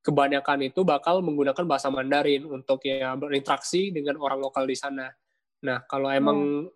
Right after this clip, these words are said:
Speaker 1: gua approach, bisa gua sebagai statusnya sebagai traveler, gua approach ke Permit Shanghai itu bisa nggak, bisa dibantu oleh pihak Permit Shanghai sendiri gitu loh?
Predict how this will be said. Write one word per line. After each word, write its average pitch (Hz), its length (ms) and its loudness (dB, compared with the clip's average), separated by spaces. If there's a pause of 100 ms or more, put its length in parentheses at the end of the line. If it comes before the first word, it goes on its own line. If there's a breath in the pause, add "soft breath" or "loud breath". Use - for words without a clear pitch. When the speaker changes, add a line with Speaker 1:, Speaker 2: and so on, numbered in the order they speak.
Speaker 1:
gua 139 320 6
approach, 156 300 4
bisa 156 280 0
gua 151 220 4
sebagai 147 420 2
statusnya 143 460 -2
sebagai 143 380 2
traveler, 139 500 0 (400)
gua 139 560 2
approach - 300 -6
ke 147 100 -6
Permit 143 260 -6
Shanghai 143 280 0
itu 220 240 2 (680)
bisa 147 260 -2
nggak, 143 160 0
bisa 151 140 -6
dibantu 139 640 -2
oleh 131 360 -6
pihak 131 220 -8
Permit 135 220 -4
Shanghai 135 200 -2
sendiri 139 320 4
gitu 131 220 -4
loh? 131 100 -10